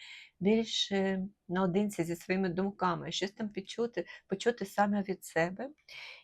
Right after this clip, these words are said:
І планета, яка буде нести вплив на вас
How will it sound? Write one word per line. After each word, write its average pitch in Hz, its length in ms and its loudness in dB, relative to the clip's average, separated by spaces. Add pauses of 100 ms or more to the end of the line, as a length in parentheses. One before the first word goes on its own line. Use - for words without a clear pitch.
(100)
І 240 320 6
планета, 262 400 8
яка 180 240 4
буде 170 240 4
нести 175 300 0
вплив 254 400 0
на 320 180 0
вас 170 400 -4